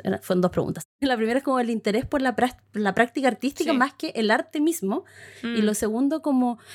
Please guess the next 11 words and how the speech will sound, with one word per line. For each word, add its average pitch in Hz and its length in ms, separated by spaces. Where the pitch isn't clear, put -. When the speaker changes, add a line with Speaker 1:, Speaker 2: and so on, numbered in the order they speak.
Speaker 1:
esta 262 320
mirada 262 520
de 233 220
la 202 240
práctica 226 320
artística 254 480
vinculada 233 420
a 262 40
lo 269 100
social. 202 600
Speaker 2:
Sí, - 300